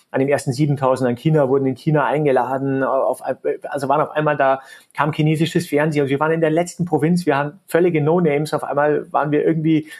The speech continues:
gehypt. Ein Jahr später waren wir in Pakistan, haben den ersten achttausender in Rekordzeit bestiegen, sogar zweimal.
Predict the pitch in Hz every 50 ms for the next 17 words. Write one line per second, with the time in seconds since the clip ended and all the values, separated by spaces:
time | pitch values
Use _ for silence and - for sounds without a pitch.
0 | - _ _ - 135 113 139 156 160 156 - 143 147 147 143 - - 160 165 160
1 | 147 147 143 143 139 123 - 143 147 - 160 139 - 131 135 127 131 131 131 135
2 | - 151 143 - - 143 135 135 135 - - 131 - - - 143 147 139 147 135
3 | 127 127 127 127 - - 139 135 - 143 131 - 131 120 - - 143 131 135 120
4 | 123 135 131 127 - - 123 139 143 135 131 123 127